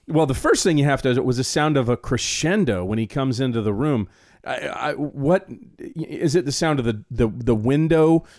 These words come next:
scraping up as he's opening it? Is it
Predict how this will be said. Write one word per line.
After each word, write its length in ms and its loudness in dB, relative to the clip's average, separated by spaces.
scraping 720 2
up 240 2
as 140 2
he's 220 0
opening 380 0
it? 160 0
Is 160 2
it 160 2